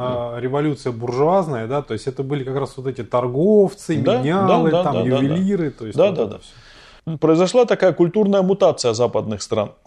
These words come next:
Speaker 2: когда они перешли от традиционного общества к обществу гражданскому. Значит, вот это была, м, сформирована соответствующая гражданская община, это общество собственников. То есть не собственники не являются гражданами.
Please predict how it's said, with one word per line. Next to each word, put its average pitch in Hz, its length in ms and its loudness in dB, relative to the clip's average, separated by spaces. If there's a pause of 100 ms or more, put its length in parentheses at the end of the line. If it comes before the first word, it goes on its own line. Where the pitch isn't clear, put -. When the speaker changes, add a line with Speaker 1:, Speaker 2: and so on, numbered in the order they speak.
(240)
Speaker 2:
когда 131 240 4
они 151 160 0
перешли 160 400 0
от 135 140 2
традиционного 160 640 0
общества 117 360 -4
к - 80 -6
обществу 185 380 -2
гражданскому. 143 760 0
Значит, 107 320 -6
вот 190 140 2
это 175 180 2
была, 139 500 2
м, 131 460 -8
сформирована 139 640 2
соответствующая 127 580 -2
гражданская 131 520 -2
община, 240 420 -4 (260)
это 170 220 2
общество 202 440 -2
собственников. - 720 -4 (540)
То 135 80 -2
есть - 140 -4
не 151 120 2
собственники 147 640 -2
не 113 280 -4
являются 170 420 2
гражданами. 120 500 -6